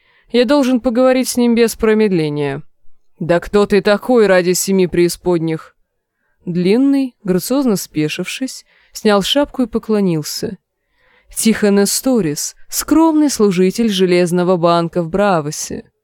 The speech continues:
Бравосского банкира Аша в этой метельной ночи ожидала встретить меньше всего. «Король Станис прибывает в сторожевой башне»,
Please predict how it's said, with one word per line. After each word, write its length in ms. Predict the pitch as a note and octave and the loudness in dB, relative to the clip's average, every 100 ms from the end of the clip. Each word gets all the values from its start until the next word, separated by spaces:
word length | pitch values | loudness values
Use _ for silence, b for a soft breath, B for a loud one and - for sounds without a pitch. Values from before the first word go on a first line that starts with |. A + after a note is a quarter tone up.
| _ _ _ _ _ | _ _ _ _ _
Бравосского 640 | E3+ F3+ F3+ E3+ - F3 E3 | 0 2 2 0 0 0 0
банкира 640 | D#3+ E3+ E3 A3 C4 C#4 C4 | 0 -2 -2 -2 0 0 0
Аша 320 | F#3+ G#3 B3 | -4 -2 -2
в 20 | |
этой 180 | G#3+ G#3+ | -2 0
метельной 420 | G3 F#3 F#3 F3+ | 0 0 0 0
ночи 460 | E3+ E3 - A#3 B3 b b b | 0 -2 -4 -4 -6 b b b
ожидала 500 | F#3 F#3 F#3 A#3+ C4+ | -2 0 0 0 0
встретить 440 | - F#3 F#3+ G3 | -2 -4 -4 -4
меньше 320 | F#3+ D#3+ - | -4 -4 -6
всего. 500 | E3 - E3 D3 - _ _ _ _ _ _ _ _ _ _ _ _ | -8 -6 -4 -4 -8 _ _ _ _ _ _ _ _ _ _ _ _
«Король 440 | - A#3+ A3 G#3+ G#3+ | -2 2 4 4 2
Станис 540 | - - A#3 A3+ G#3 | -2 -2 0 0 -2
прибывает 520 | - G3+ G3 G#3+ G#3+ | -4 -2 0 2 0
в 40 | - | -2
сторожевой 500 | - F#3+ G3 A3 A3 | -4 -2 0 2 2
башне», 520 | G3+ D#3+ - D#3+ - | 2 0 -4 -12 -14